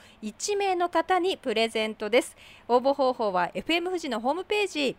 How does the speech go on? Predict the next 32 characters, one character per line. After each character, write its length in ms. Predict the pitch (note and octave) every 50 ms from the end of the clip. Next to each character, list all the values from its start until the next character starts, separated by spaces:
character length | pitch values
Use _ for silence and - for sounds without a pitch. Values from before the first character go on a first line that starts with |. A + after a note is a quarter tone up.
| - - - - -
ミ 120 | G#3+ A3+
ノ 140 | B3+ D#4+ E4+
ラ 100 | E4 D#4+
ブ 100 | D#4+ E4
ザ 120 | D#4+ D#4+
レ 140 | D4+ D#4+ D#4+
デ 80 | D4 D4+
ィ 60 | C#4+
オ 40 | C4+
の 160 | B3 G#3 F3+
特 220 | - G3+ - -
設 240 | - - F#4+ - -
ペ 140 | - G4+ G4+
ー 20 |
ジ 120 | F#4 F#4 E4+
に 140 | - D#4+ - -
ア 100 | G#3 A3+
ク 100 | - -
セ 120 | - A3+
ス 120 | - - G#3+
し 120 | - -
て 200 | - - A3+ - -
チ 80 | - G3
ェ 40 | F3
ッ 20 |
ク 140 | - - G3+
し 60 | -
て 120 | - A3+ G#3+
く 80 | -
だ 160 | A3 A#3+ B3+ B3
さ 260 | - - C#4 C#4+ C#4+
い。 120 | B3+ E3